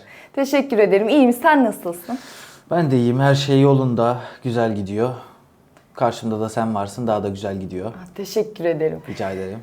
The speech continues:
Speaker 1: Geçen sene TikTok'ta kafa dansıyla fenomen oldun ve
Speaker 2: Evet.
Speaker 1: viral olan bir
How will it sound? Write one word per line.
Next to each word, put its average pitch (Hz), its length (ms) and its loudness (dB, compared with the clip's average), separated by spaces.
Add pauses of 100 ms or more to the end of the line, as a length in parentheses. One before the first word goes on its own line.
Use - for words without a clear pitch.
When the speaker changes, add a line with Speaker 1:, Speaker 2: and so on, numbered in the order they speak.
(120)
Speaker 1:
Geçen 311 380 4
sene 339 500 2
TikTok'ta 294 760 0
kafa 254 320 2
dansıyla 262 640 4
fenomen 247 680 2
oldun 208 480 -2
ve 254 100 4
Speaker 2:
Evet. 208 220 0
Speaker 1:
viral 254 420 2
olan 240 440 2
bir 302 180 -2